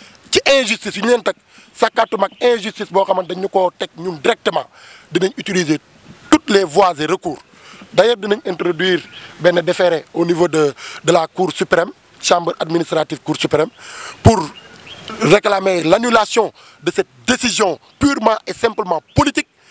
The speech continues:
mais aussi également dinañ utiliser yeneen voies yi nga xamante ne jàpp nañ ni bés bu ñu ko utiliser wee dinañ am ndam ci lu ñuy xeex, parce que lii du dëgg du yoon, teguwul fenn,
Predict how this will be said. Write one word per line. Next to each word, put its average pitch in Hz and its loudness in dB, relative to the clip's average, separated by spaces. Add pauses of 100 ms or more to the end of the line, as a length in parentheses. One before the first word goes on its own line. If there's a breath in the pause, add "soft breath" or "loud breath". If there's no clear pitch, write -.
(500 loud breath)
mais 202 4
aussi 226 0
également 185 0 (340 soft breath)
dinañ 170 -4
utiliser 170 -2
yeneen 196 0
voies 165 0
yi 160 -6
nga 202 2
xamante 175 -4
ne 143 -12
jàpp 190 -4
nañ 170 -4
ni 147 -14 (420 soft breath)
bés 170 2
bu 165 -2
ñu 190 -6
ko 247 0
utiliser 170 -4
wee 135 -4 (380 loud breath)
dinañ 175 4 (100)
am 175 2
ndam 170 0
ci - -4
lu 156 0
ñuy 156 0
xeex, 233 2 (460 loud breath)
parce 190 2
que 185 -4
lii 233 -2 (640 soft breath)
du 165 -4
dëgg 185 2
du 160 -2
yoon, 226 6 (240)
teguwul 190 2
fenn, 202 2